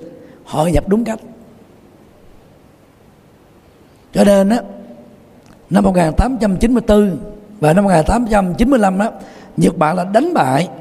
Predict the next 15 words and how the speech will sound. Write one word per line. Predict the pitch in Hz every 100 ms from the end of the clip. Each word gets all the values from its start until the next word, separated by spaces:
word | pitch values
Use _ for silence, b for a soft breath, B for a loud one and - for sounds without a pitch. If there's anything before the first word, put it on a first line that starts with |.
| -
quân | 214 208
đội | 147 175
nhà | 151
Thanh | 175 185
à. | 135 - - - - - - - _ _ _ - - - - - - - - _ _ - - _ - - -
Rồi | 180
đến | 254 285
năm, | 240 214 214 214
à, | 214 208 202 196 - B B B
một | 170 185
nghìn | 170 156
chín | 233 320 262
trăm | 220 202 160 -
lẻ | 147
năm, | 247 214